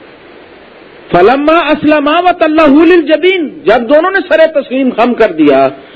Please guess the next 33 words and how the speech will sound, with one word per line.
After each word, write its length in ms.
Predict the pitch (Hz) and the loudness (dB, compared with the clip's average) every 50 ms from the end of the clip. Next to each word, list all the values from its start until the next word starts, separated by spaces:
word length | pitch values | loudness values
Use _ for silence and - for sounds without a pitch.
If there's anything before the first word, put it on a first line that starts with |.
| - - 127 | -20 -8 -2
ذبح 300 | 131 214 247 240 262 254 | 0 2 2 2 0 -2
کرنے 380 | 247 - 240 247 233 240 254 254 | -2 -2 -2 -2 0 0 2 2
والا 280 | 233 220 208 214 226 | 2 2 4 4 2
ذبح 300 | 220 190 208 202 196 196 | 2 2 2 0 0 0
کرنے 340 | 175 - 190 185 185 208 214 | -2 -2 -2 -2 0 0 0
پر 160 | 185 202 180 | 0 0 0
تل 180 | - - 180 170 160 160 | 0 2 2 2 4 4
گیا، 140 | 165 175 175 | 4 4 2
ذبح 300 | 156 165 170 170 160 147 | 2 2 2 2 2 0
ہونے 240 | 139 151 185 202 190 | 0 0 0 2 2
والا 240 | 170 165 160 165 156 | 2 4 4 2 2
ذبح 280 | 139 160 151 151 139 | 2 2 2 2 2
ہونے 240 | 131 135 151 165 151 | 2 2 0 0 0
پر 120 | - 143 | 0 0
تل 200 | 127 - - 147 | -2 0 0 0
لیا 300 | 147 143 151 165 185 175 | 2 2 4 4 4 2
گیا، 280 | 170 170 175 185 202 233 254 254 - - - - - | 2 2 2 2 2 2 -2 -4 -8 -16 -20 -12 -4
اور 180 | - 202 240 233 | 0 2 4 4
انہوں 260 | 226 269 269 262 269 | 4 4 4 4 4
نے 120 | 277 320 | 2 2
تلہ 560 | 320 320 - 277 277 285 294 285 240 247 285 285 | 0 0 -2 -4 -2 0 0 0 2 2 0 0
للجبین، 580 | 269 262 214 220 254 226 226 302 330 330 277 - - - - - | -2 -2 0 -2 -2 0 2 2 2 0 -2 -4 -8 -14 -16 -8
جبین 500 | - - 466 - 202 285 320 349 349 320 | -2 0 0 0 2 2 0 0 0 -2
کے 180 | 349 330 262 | -4 -4 -4
بل 200 | 233 302 320 311 | -2 -2 -2 -2
بیٹے 400 | 247 233 269 277 277 285 330 320 | -2 0 0 0 2 2 0 -2
کو 140 | 285 339 349 | 0 0 0
لٹا 340 | 320 302 277 294 320 370 370 | 0 0 0 0 -2 -2 -2
دیا 220 | 381 359 403 392 | -2 -2 -4 -4
چھری 300 | 311 - 339 359 359 349 | -2 0 2 2 2 2
پھیرنے 300 | 339 311 330 320 311 311 | 2 2 2 0 0 -2
کے 160 | 294 277 254 | 0 -2 -2
لیے۔ 180 | 220 185 151 117 | 0 0 -2 -4